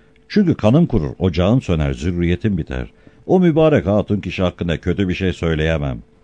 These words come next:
"Olur, söyleme. Şu ince Mehmet'e onunla başa çıkmak için halkı düşman etmeliyiz.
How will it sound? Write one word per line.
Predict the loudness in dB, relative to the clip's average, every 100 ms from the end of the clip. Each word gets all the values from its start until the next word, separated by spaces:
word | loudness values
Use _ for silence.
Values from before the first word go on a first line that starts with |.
| _ _ _ _ _ _
"Olur, | 0 0
söyleme. | 0 0 2 2 -2 -6 -12
Şu | -4
ince | -2 0 0
Mehmet'e | 0 0 -2
onunla | -2 -2 -4
başa | -4 -6
çıkmak | -10 -8 -8 -8
için | -6 -4
halkı | -4 -4 -4
düşman | -6 -6 -4
etmeliyiz. | -4 -6 -8 -6 -10